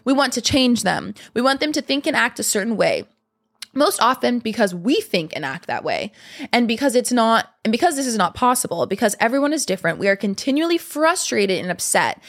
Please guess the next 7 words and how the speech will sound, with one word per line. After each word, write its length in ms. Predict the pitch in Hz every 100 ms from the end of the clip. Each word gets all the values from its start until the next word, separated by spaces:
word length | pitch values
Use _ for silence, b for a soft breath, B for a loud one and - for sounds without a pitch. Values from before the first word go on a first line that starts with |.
| B B 240
Instead, 420 | 247 - 320 359
see 240 | - 294
other 200 | 247 277
people 280 | - 220 233
as 220 | 196 196
a 60 | 196
phenomena 760 | 202 220 233 220 165 131 180